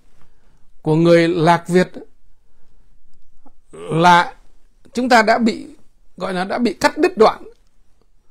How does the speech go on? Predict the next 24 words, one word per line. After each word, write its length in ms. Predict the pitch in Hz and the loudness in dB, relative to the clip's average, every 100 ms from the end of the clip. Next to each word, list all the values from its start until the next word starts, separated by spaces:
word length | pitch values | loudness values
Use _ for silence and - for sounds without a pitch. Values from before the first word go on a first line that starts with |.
| - _ _ _ _ - | -20 _ _ _ _ -4
từ 540 | 185 202 196 185 160 - - - | 4 6 8 6 2 -4 -10 -2
cái 260 | 247 254 - | 0 0 -4
giai 260 | 208 214 214 | 0 2 4
đoạn, 380 | 180 - - 147 | 2 0 -6 -8
ờ, 400 | 143 135 135 135 | -6 -8 -10 -8
của 100 | 147 | -2
bà 120 | 151 | 0
Triệu 380 | 147 247 254 - | 2 2 2 -2
là, 100 | 156 - - - - - - - - - - - - - _ - - - | -12 -16 -20 -20 -20 -20 -20 -20 -20 -20 -20 -20 -20 -20 _ -20 -14 0
từ 260 | 190 185 | 4 6
thời 260 | 156 170 165 | 6 4 2
của 160 | 147 | -2
bà 140 | 139 139 | -6 -6
Triệu, 240 | - 165 - - _ - _ _ - _ _ - - - - - _ _ - | -6 -8 -8 -20 _ -20 _ _ -20 _ _ -20 -20 -20 -20 -20 _ _ -8
chúng 160 | 220 | 0
ta 120 | 233 208 | 2 2
có 300 | - 233 254 | 2 2 4
hơn 300 | 226 240 233 | 6 6 4
tám 300 | - 233 339 | 0 0 -2
trăm 220 | 254 226 | -4 -6
năm 160 | 220 196 - - - - _ - | -8 -10 -14 -18 -20 -20 _ -12
bị 140 | 160 | -6
đứt 200 | 240 262 | -6 -6
đoạn. 160 | 170 | -8